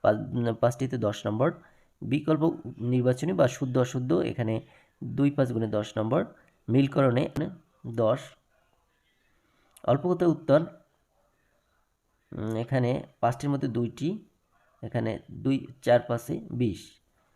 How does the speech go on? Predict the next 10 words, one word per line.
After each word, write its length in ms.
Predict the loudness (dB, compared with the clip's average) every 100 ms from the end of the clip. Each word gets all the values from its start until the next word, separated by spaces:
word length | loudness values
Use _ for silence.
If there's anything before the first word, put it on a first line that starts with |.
| _
এবং 220 | -2 0
বর্ণনামূলক 560 | 6 8 8 4 2 2
প্রশ্ন, 440 | 0 -2 -2 -2 -2 _ _ _ _ _ _
আহ, 200 | -4 -2
দুইটি 260 | -2 0 0
অতিরিক্ত 360 | 0 -2 -4
থাকবে। 520 | -2 -2 0 0 0 -2
ষাটটি 320 | -2 -4 -4
প্রশ্নের 300 | -6 -4 -2
মধ্যে 300 | 0 0